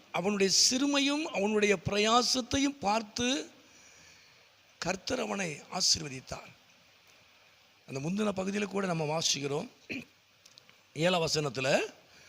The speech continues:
"ஆனாலும் அவன் எனக்கு தீங்கு செய்ய தேவன் அவனுக்கு இடம் கொடுக்கவில்லை" என்று சொல்லப்படுகிறது. அப்ப லாபான்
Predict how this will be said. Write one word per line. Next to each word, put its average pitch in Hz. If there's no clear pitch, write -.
"ஆனாலும் 254
அவன் 226
எனக்கு 196
தீங்கு 302
செய்ய 214
தேவன் 311
அவனுக்கு 214
இடம் 196
கொடுக்கவில்லை" 165
என்று 165
சொல்லப்படுகிறது. 123
அப்ப 247
லாபான் 285